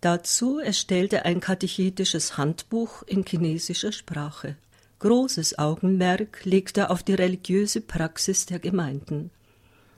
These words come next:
Nicht selten hält er selbst Kurse und Vorträge bei den Taufbewerbern. Achtzehnhundertfünfundachtzig ist die Anzahl der Christen bereits auf sechshundertvierunddreißig angewachsen.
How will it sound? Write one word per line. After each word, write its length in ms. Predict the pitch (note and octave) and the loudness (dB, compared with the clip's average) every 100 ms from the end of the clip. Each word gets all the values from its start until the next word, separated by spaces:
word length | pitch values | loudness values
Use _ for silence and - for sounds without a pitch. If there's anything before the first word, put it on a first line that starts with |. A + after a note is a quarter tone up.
| _ | _
Nicht 300 | E3 D#3+ - | -4 -4 -4
selten 840 | - E3 E3 F3 - A3+ A#3+ B3 | 0 2 0 0 0 2 2 2
hält 280 | G#3+ F#3+ F#3 | 2 2 2
er 80 | D#3+ | -2
selbst 500 | - F#3+ A3+ - - | 0 0 0 -2 -4
Kurse 560 | - A3+ A#3 A#3 A#3+ A3 | 4 4 4 2 2 2
und 160 | F3+ | 2
Vorträge 680 | - F#3 F#3 F#3 G3 G3 G#3 | 2 0 0 0 -2 0 -2
bei 220 | - E3 | -2 0
den 200 | F#3 A3 | 0 0
Taufbewerbern. 1080 | - D#3+ D#3 - E3 D3 C#3+ C3+ C#3+ C#3+ D3+ _ _ - - _ _ | 0 -4 -4 -6 -6 -4 -4 -4 -6 -6 -10 _ _ -20 -20 _ _
Achtzehnhundertfünfundachtzig 1800 | - G#3+ - - D4 C4+ C4 A#3+ B3 A#3+ A3 G3 - G#3 - - - A3 - | -2 -2 2 4 10 12 12 10 8 6 6 4 2 -2 -2 -4 -2 -4 -2
ist 220 | F3+ - | -4 0
die 160 | F#3+ E3+ | 0 4
Anzahl 440 | F#3 G3 G#3 G#3 | 4 4 2 2
der 140 | F#3+ | 2
Christen 720 | F3 - G#3 G#3 - G#3 G3+ G3 | -2 0 0 0 0 0 0 0
bereits 460 | F3 D#3 F3 - | 0 2 2 0
auf 160 | - E3+ | -2 -2
sechshundertvierunddreißig 1500 | - G#3 - A#3 A3 G#3+ - G3 F#3 F#3+ D#3+ D#3+ - G3+ - | 0 0 4 6 6 4 0 4 4 4 2 0 -2 -4 -2
angewachsen. 760 | E3 D#3+ E3 D#3 D#3 - D3+ | -2 0 -2 -4 -6 -6 -6